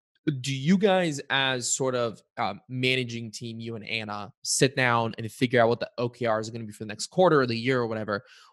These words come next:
Or do you allow your team to be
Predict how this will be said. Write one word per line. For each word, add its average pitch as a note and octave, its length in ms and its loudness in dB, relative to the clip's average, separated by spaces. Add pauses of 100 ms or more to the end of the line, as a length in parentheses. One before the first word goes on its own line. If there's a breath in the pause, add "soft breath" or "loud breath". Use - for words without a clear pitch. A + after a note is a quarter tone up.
(100)
Or E3 200 10
do D3+ 140 0
you C#3 180 4
allow A#2+ 760 0 (300)
your A#2+ 220 -4 (100)
team D3 460 0
to B2 140 -8
be A#2+ 160 -10